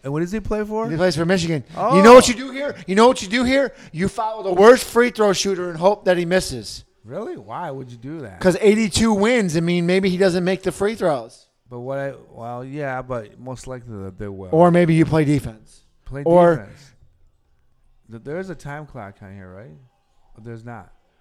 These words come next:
Speaker 1: Where's the time clock on this thing? Shooting clock. Oh, game's over. Jeez Louise. That's a bummer.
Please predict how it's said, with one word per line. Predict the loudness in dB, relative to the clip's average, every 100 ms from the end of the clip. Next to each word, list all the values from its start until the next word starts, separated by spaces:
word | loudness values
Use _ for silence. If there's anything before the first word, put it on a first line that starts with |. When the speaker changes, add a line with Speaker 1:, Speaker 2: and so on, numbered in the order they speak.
| _ -16
Speaker 1:
Where's | -12
the | -12
time | -12 -12 -14
clock | -14 -18 -16
on | -20 -20
this | -20
thing? | -20 -20 _ _ _ _ _ _ _
Shooting | -20 -16 -16 -16
clock. | -20 -20 -4
Oh, | 0 4 6 4 2 -4
game's | -10 -14 -14 -12
over. | -12 -12 -14 -20 -20 _ _ _ _ _ _ _ _ _ _ _ _ _ _ _ _
Jeez | _ -20 -20 -20
Louise. | -20 -20 -20 -20 -20 -20 _ _ _ _ _ _ _ _ _ _ _ _ -12
That's | -12 -10
a | -14
bummer. | -14 -18 -18 -20 -20